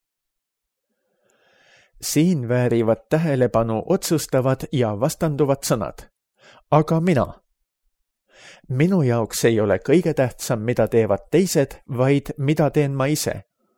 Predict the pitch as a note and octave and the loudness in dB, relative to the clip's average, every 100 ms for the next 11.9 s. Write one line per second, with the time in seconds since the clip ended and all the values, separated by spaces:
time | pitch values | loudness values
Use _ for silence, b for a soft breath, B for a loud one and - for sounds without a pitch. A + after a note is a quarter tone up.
0 | b b b b b - E3 E3 B2 A#2 | b b b b b 0 2 2 2 0
1 | A2 G#2+ B2 F3+ C3+ A#2+ A2 C3 B2+ A2+ | 2 0 0 0 2 0 2 -2 -2 -2
2 | B2+ D#3+ D#3 G#2+ F2+ C3+ E3 F3 C#3 C#3+ | -2 0 0 0 -2 0 2 2 4 2
3 | D3 - - D3 C3 A2+ G#2+ C3 F#3+ C#3+ | 2 -8 0 0 0 -2 -4 -2 0 0
4 | - B2 C#3+ B2 A2 A#2 G#2+ A2+ A#2 F3 | 0 2 2 2 2 0 2 2 0 0
5 | F#3+ D#3+ D#3 D3 - C3+ D3+ C#3 C#3 C#3+ | -2 0 0 0 0 -4 -2 -4 -2 -2
6 | - b b b b D3+ F3 C#3 B2+ C3 | -4 b b b b 4 4 2 2 0
7 | C3 C#3 B2+ - A2+ G2+ - E3 G3+ D#3+ | 2 -2 -2 -4 -6 -4 -4 0 0 2
8 | D3 C#3+ D#3 D3 C#3 D3 D3 - A#2+ G2+ | 0 0 0 0 0 -6 -12 -4 0 2
9 | C3 D#3+ D3 - D3+ D#3 - C3+ - - | 0 0 -2 0 0 0 -2 -4 -4 -2
10 | D#3+ A#2 G#2 C#3+ D#3+ C#3+ A#2 A2+ - C3 | 2 2 0 -2 -2 -2 -2 -4 -4 -4
11 | C3+ D3 - D#3 E3 F3 C#3+ F#2+ G#2 | -2 -2 -2 0 0 0 0 0 -2